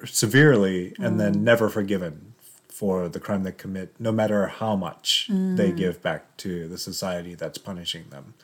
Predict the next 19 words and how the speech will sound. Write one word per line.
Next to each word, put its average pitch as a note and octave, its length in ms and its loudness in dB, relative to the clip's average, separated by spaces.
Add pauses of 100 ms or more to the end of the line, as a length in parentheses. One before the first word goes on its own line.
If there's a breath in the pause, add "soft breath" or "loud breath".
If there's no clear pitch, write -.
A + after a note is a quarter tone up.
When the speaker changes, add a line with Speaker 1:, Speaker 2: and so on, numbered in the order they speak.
(120)
Speaker 2:
Mm. F3 340 -2
Speaker 1:
Right? C3+ 180 4
That's A2+ 180 0
kind G#2 180 -2
of F2 80 -2
the F2+ 60 0
major F2 280 -4
theme. - 300 -14 (160)
Speaker 2:
Mm. F#3 360 0 (360 loud breath)
Speaker 1:
Um, F2 680 -2
so, B2 360 6 (200)
Jean A2+ 280 0
Valjean D3+ 640 6 (200)
is F#2+ 600 -4 (100)
none B2 420 -4
other A2+ 460 0
than G#2 560 -2
Frederick D#2 1300 2 (180)
March. - 1080 -6